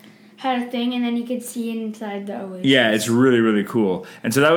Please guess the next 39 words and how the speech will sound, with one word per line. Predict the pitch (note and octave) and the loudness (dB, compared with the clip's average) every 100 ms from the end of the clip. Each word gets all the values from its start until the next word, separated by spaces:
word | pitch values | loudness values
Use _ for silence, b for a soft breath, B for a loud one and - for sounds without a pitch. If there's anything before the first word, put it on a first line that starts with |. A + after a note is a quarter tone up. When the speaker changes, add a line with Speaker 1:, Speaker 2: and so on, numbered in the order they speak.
| E3 | 4
Speaker 2:
I | D#3+ | 2
think | F3 | 4
that | D#3+ D3+ | 4 4
was | D#3+ | 2
the | C3+ | 0
first | B2+ C#3 B2+ | 0 0 2
movie | C3 B2 A#2 | 2 2 2
to | G#2+ | -2
do | F2+ A2 A2 | 2 4 4
that, | G2 G2 A#2 | 2 2 2
as | A2 | 0
far | - A2 | 0 0
as | G#2 | 2
I | G2 F#2 | 0 -2
know, | F2+ F#2+ C3+ G#3 G3+ | -2 0 0 0 -2
or | A#2 | -2
the | A2 | -2
first | B2 B2 | -2 0
movie | A2+ G2 | 0 2
that | F#2+ | 2
I'm | G#2 | 4
aware | G2+ F#2+ | 4 2
of | F2 | 0
that | E2 | -4
did | F2 D2+ | -6 -4
that. | D#2+ D#2 - B B B B | -4 -4 -8 B B B B
But | G#2 | 0
this | A#2+ A2+ | 0 2
is | A2+ | 0
the | |
first | A2+ A2+ A2 | 0 2 0
movie | A2 G#2+ G2+ G2+ | 2 2 2 2
that | F#2+ F2+ - - - - - - | 2 0 -2 -8 -20 -20 -18 -4
it | A2+ | 0
was | G#2+ | 0
done | A2 G2+ | 2 2
entirely | G2 - - G2 G2+ G2 F2 | 0 -2 -2 2 2 2 -2
that | D#2+ D2 | -4 -6
way. | B1 C2 A1 | -8 -10 -12